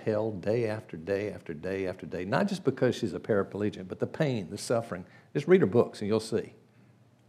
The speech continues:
Horrible. But for some reason, she comes out of the other end and she's saying, now as a, as a lady laying in bed in pain and suffering,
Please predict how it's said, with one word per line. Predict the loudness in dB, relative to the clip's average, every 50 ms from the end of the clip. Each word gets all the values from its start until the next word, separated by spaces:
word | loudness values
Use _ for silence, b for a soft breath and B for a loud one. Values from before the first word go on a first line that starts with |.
| _ -20
Horrible. | -16 -12 -10 0 2 4 4 6 4 2 0 -4 -14 -20 -20 _ -20 _ -20 -20 _ _ -20 -20 _ -20 -20 -20 -20 _ _ -20 _ -20 _ _ _ _ _ _ _ 4 _
But | 4 4
for | 6 2
some | 2 4 8 8 10 10 12 12
reason, | 10 10 10 6 4 0
she | 2 0 -2
comes | 0 2 2 2 4 6 8
out | 8 8 8 6
of | 6
the | 6 6
other | 6 4 2
end | 2 2 2 2 2 2 0 -2 B B B B B B B B B B -20 -20 _
and | 0 0 0
she's | 4 4 4 4 4
saying, | 2 0 2 2 2 2 2 0 -2 -6 -6
now | 4 6 6 8 8 6 6
as | 6 6 4 6 6
a, | 4 4 4 2 B B B B B B B -20 _ -18 -18 -12 -6
as | 2 4 4 6 8
a | 8
lady | 10 10 10 10 8 6 4
laying | 2 2 6 8 8 8 8 6 4
in | 2 2
bed | 4 4 4 6 6
in | 4 2 0
pain | -4 -2 -2 -2 -2 -2 -4
and | -4 -4
suffering, | -2 0 0 0 0 -4 -8 -8 -8 -10